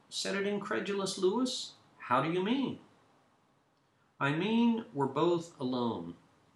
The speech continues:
We've been by ourselves for too long. For years. I'm lonely.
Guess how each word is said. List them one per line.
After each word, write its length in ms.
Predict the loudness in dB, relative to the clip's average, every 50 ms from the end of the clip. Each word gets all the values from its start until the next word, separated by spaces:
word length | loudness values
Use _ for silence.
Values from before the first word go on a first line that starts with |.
| _ _ _ _ _ -20 -20 -18 -4 2
We've 220 | 2 4 4 4
been 220 | 4 2 2 2 2
by 180 | 2 2 4
ourselves 840 | 4 4 4 4 2 0 0 2 2 2 2 0 -2 -4 -6 -10 -12 -12 -10
for 120 | -10 -10
too 240 | -8 -6 -6 -4 -2
long. 460 | 0 0 0 0 -2 -2 -4 -8 -10 -14 -18 -20 _ _ _ _ _ _ _ _ _ _ _ _ _ _ _
For 180 | -4 2 2 2
years. 840 | 4 4 2 2 4 4 2 0 -2 -4 -6 -6 -6 -6 -8 -10 -16 -20 -20 -20 _ _ _ _ _ -20 _ _ _ _ _ -2
I'm 220 | 0 0 2 2
lonely. 560 | 2 2 4 4 4 2 2 -2 -6 -10 -14